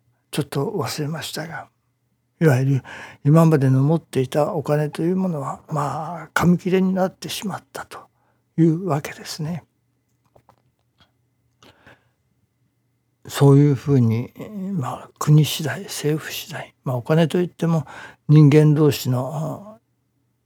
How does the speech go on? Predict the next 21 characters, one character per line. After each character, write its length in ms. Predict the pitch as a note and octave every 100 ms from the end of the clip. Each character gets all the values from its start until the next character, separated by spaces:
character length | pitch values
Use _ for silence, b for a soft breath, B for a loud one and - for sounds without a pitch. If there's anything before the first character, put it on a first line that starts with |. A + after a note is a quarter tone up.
| _ _ _ _ _ _ _ _
な 100 | -
ん 60 | C3
と 100 | -
言 80 | D#3+
い 20 |
ま 160 | F#3 E3+
し 120 | -
ょ 140 | -
う 40 | F3+
か、 420 | - - - - _
信 320 | - - D3
じ 120 | C3
る 120 | C#3+ A#2
と 140 | -
か 200 | - F3+
信 300 | - - D#3
じ 100 | D3+
な 140 | D#3+
い 80 | C#3
と 140 | - -
か、 180 | -